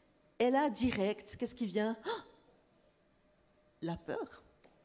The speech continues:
Est-ce que c'est la bonne personne ? Est-ce que je me suis pas trompée ? Le doute, toutes ces choses. J'aimerais vous parler, euh, d'Apocalypse aujourd'hui.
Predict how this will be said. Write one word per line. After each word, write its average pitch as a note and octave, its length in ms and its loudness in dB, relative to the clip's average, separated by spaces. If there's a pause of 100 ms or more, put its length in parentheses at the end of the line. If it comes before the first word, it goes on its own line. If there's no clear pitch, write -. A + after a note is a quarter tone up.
(360)
Est-ce - 160 -10
que F#3+ 120 -2
c'est G3 140 -2
la F#3 100 -2
bonne G3 200 0
personne ? F3+ 640 -4
Est-ce - 160 -12
que A3 60 -4
je G#3 100 -2
me G#3+ 60 4
suis G#3+ 180 -2
pas G#3+ 140 2
trompée ? F#3+ 640 -2 (400)
Le A3 140 4
doute, A#3+ 500 0 (200)
toutes B3+ 160 -4
ces C4 160 2
choses. G#3+ 480 0 (3750)
J'aimerais D#4 360 4
vous C4 100 6
parler, D4+ 480 4
euh, G3 420 4 (280)
d'Apocalypse A3 1000 0 (540)
aujourd'hui. F#3+ 600 0